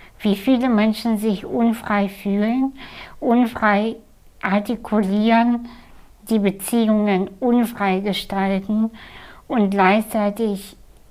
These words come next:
eine enorme Sehnsucht haben nach der Freiheit. Und das Paradoxe dabei ist, dass alle von uns denken,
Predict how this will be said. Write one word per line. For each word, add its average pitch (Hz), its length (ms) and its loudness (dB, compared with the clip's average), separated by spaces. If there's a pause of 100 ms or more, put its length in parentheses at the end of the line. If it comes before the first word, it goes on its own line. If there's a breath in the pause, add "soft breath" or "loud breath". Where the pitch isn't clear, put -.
eine 226 320 0
enorme 240 640 4
Sehnsucht 202 560 -4
haben 180 380 -4 (640 soft breath)
nach 208 200 -2
der 214 140 -4
Freiheit. 175 480 -6 (2250 loud breath)
Und 233 300 4 (720)
das 233 360 2
Paradoxe 247 880 2
dabei 196 400 0
ist, 240 560 -2 (380 loud breath)
dass 202 180 2 (160)
alle 262 320 4
von 220 340 -2
uns 202 560 -2 (320)
denken, 233 840 0